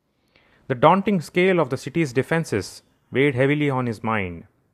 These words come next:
He contemplated the wisdom of approaching Ravana without proper reinforcements, acknowledging the immense challenge that lay ahead. In Hanuman's mind, the city of Lanka appeared impregnable,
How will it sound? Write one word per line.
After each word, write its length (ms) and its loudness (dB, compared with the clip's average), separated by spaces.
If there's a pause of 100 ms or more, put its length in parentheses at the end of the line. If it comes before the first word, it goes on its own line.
(760)
He 80 -8
contemplated 680 2
the 100 2
wisdom 340 2
of 120 -4
approaching 480 0
Ravana 540 2 (300)
without 360 2
proper 260 4
reinforcements, 920 -2 (300)
acknowledging 540 -2
the 120 -4
immense 380 -2
challenge 560 0 (180)
that 200 -6
lay 160 2
ahead. 280 -6 (1700)
In 180 0
Hanuman's 500 2
mind, 600 -2
the 100 -4
city 260 0
of 200 4
Lanka 420 4
appeared 340 2
impregnable, 680 -4